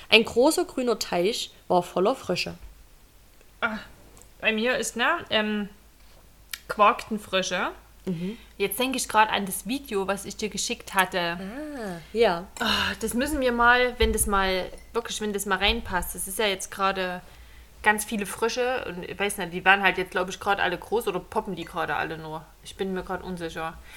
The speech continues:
Speaker 2: Auf jeden
Speaker 1: Mhm.
Speaker 2: Fall hatte ich meinen Hund, der war ja sozusagen in den Ferien, der Hauself, Entschuldigung.
Speaker 1: Mhm.
Speaker 2: Und die waren Gassi und da ist ein,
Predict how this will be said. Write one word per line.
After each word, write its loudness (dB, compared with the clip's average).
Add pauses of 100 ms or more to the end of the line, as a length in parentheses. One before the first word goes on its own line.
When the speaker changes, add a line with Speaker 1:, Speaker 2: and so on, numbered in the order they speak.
(160)
Speaker 2:
Auf 4
jeden 6
Speaker 1:
Mhm. -8
Speaker 2:
Fall 6 (920)
hatte 2
ich -2
meinen 0
Hund, -2
der 4
war 4
ja 4
sozusagen 2
in -2
den -2
Ferien, -4 (400)
der -2
Hauself, -2
Entschuldigung. -4
Speaker 1:
Mhm. -6 (380)
Speaker 2:
Und -4
die -4
waren 0
Gassi -4
und -4
da 0
ist -6
ein, -8